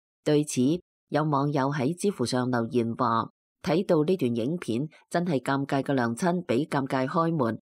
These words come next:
尷尬到家啦。四月五號下午，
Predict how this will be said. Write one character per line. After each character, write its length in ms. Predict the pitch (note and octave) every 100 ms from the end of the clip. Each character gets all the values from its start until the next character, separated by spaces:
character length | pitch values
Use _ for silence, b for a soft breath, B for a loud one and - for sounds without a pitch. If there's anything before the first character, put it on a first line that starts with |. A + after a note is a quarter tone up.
| -
尷 200 | C3+ C3
尬 200 | B2+ B2
到 160 | B2+ B2+
家 260 | B2 C#3+
啦。 380 | C#3+ C3 A2+ F#2 _ _ _ _
四 220 | - E3 D#3
月 140 | D3
五 160 | - C#3
號 240 | E3 C3+
下 240 | C3+ B2+ B2
午， 420 | A2+ A#2+ B2+ C3+